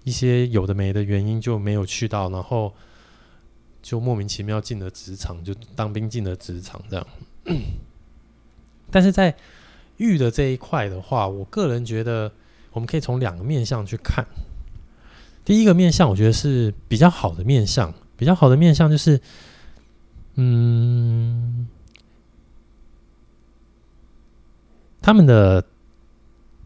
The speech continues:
实际上课，一天上课的时间啊，没有台湾这么久。然后讲实在话，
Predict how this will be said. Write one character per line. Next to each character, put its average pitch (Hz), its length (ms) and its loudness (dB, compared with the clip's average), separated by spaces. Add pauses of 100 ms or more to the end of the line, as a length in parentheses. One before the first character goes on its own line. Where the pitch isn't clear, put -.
(540)
实 - 460 -2
际 160 280 0
上 127 360 -2
课， 107 280 -4
一 165 60 -6
天 151 280 -4
上 139 260 -4
课 127 180 0
的 98 120 0
时 92 240 -6
间 101 300 -2
啊， 85 180 -10 (1300)
没 123 120 4
有 131 80 4
台 - 160 -2
湾 98 180 0
这 101 80 -4
么 90 100 -4
久。 - 340 -12 (3000)
然 113 160 -4
后 120 880 6 (1900)
讲 95 320 -2
实 - 240 -4
在 160 220 4
话， - 380 0